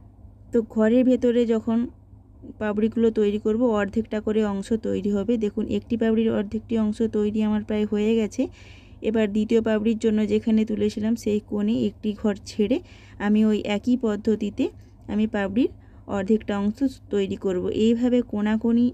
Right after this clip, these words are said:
দুটো কোণে আমি অর্ধেকটা করে পাপড়ির অংশ তৈরি করব।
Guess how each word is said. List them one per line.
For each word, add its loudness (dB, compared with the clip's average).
দুটো -2
কোণে -2
আমি 2
অর্ধেকটা 0
করে 0
পাপড়ির 0
অংশ -4
তৈরি -2
করব। -2